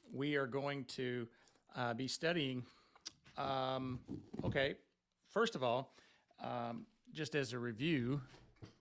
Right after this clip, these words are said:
<clears throat> um, we wanna talk about, there's, there's four, uh, pivotal events of history.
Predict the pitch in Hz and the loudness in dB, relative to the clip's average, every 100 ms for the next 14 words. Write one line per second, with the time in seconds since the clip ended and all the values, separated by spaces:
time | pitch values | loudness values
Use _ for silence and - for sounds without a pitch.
0 | - - - - - - - - - - | -12 -4 2 4 4 2 -12 -20 -20 -20
1 | _ - 120 120 117 113 - _ _ _ | _ -2 2 4 4 0 -6 _ _ _
2 | _ _ _ _ _ _ _ - - 160 | _ _ _ _ _ _ _ -12 2 6
3 | 214 180 127 156 160 - 113 113 135 - | 8 8 6 6 4 4 0 2 0 -2
4 | - - - _ - 143 135 127 - 147 | -20 -20 -20 _ -6 2 4 4 0 -2
5 | 127 - - 180 190 190 202 185 _ _ | -2 -4 -6 0 2 4 2 0 _ _
6 | _ _ _ - 123 107 - - 208 190 | _ _ _ -10 -6 -6 -8 4 6 8
7 | 196 190 190 - - 113 131 120 110 - | 6 2 0 -6 -6 -4 -2 -4 -6 -6
8 | - - - _ _ _ _ _ _ _ | -6 -6 -8 _ _ _ _ _ _ _
9 | _ _ _ _ _ 123 107 143 - - | _ _ _ _ _ -4 -4 -4 -6 -6
10 | - | -12